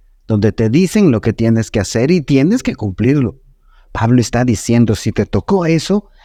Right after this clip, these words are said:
hazlo como para el Señor y no para los hombres, porque lo que solo el Señor ve, solo el Señor recompensa". Diferencias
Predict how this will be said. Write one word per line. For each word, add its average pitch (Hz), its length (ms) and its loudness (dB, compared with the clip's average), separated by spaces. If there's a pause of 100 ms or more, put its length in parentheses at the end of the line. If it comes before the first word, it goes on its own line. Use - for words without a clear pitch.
(120)
hazlo 254 320 2
como 233 260 0
para 139 200 0
el 123 80 -4
Señor 165 340 0
y 240 80 2
no 113 160 -2
para 139 220 -2
los 135 240 -2
hombres, 180 420 -2 (460)
porque 95 360 -2
lo 98 220 2
que 98 200 -2
solo 139 640 0
el 101 100 -2
Señor 104 580 0
ve, 120 440 -2 (800)
solo 92 460 0
el 120 80 2
Señor 131 420 2
recompensa". 113 720 0 (1700)
Diferencias 156 1040 0